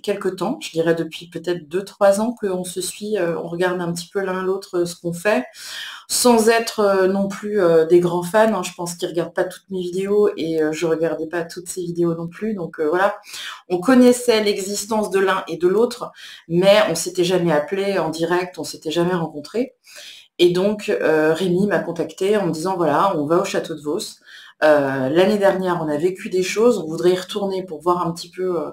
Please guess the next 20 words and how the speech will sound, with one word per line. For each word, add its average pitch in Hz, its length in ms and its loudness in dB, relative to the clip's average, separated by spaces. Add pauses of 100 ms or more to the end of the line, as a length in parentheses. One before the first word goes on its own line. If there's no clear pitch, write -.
(500)
euh, - 260 -6
ce - 200 -10 (100)
qu'on 175 180 -2
peut 208 180 0
comprendre 220 640 2
sur 175 220 -2
le 170 160 2
terrain 202 420 2 (320)
et 190 100 2
ce - 120 0
qu'on 220 180 -2
peut 226 160 -2
aussi, 262 500 2
euh, 185 200 2
comprendre, 247 480 2
mais 208 80 4
d'un 196 160 2
point 214 180 -2
de 208 80 -2
vue 247 400 -2